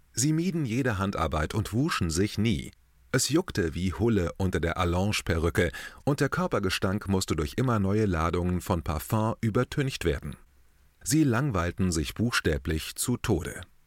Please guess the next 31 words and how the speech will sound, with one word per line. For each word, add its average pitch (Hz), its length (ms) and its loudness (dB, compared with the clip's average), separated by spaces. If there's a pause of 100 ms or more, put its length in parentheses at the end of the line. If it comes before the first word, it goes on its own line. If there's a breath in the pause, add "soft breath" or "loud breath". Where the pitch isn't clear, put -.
(440)
Um 135 200 2
ihre 147 240 2
Langeweile 120 500 0
totzuschlagen, 98 720 2 (260 loud breath)
begaben 143 460 2
sie 107 140 0
sich 110 220 -2
auf - 160 -2
die 104 120 -2
Fuchsjagd - 680 -2
und 104 240 -2
ritten 139 260 0
dabei 85 260 2
ungeniert 101 640 0
durch 107 140 0
die - 160 -2
Ackerflächen 90 580 0
der 85 140 -2
armen 90 280 0
Leute 95 420 2 (320 loud breath)
und - 120 -2
machten 147 320 -2
die 123 120 0
dringend 143 340 -2
benötigte 95 540 0
Ernte 107 340 0
mal 98 240 2
eben 92 300 2
aus 98 260 -4
Dafke 82 520 -2
kaputt. - 520 -4